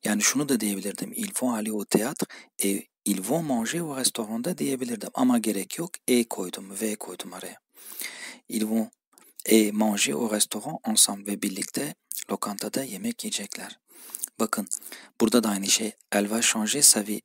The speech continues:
et faire une nouvelle carrière." Yani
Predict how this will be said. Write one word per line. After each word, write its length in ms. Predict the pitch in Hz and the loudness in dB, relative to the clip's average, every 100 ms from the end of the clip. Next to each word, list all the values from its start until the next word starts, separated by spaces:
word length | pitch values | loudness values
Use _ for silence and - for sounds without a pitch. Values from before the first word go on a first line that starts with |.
| - | -2
et 140 | 98 | 0
faire 300 | - 143 113 | 2 0 0
une 100 | 101 | 0
nouvelle 280 | 120 120 113 | 0 0 -2
carrière." 460 | - 107 101 95 - - - - - - | -2 -4 -4 -8 -12 -18 -16 -16 -16 -2
Yani 400 | 107 107 107 101 | 2 4 2 0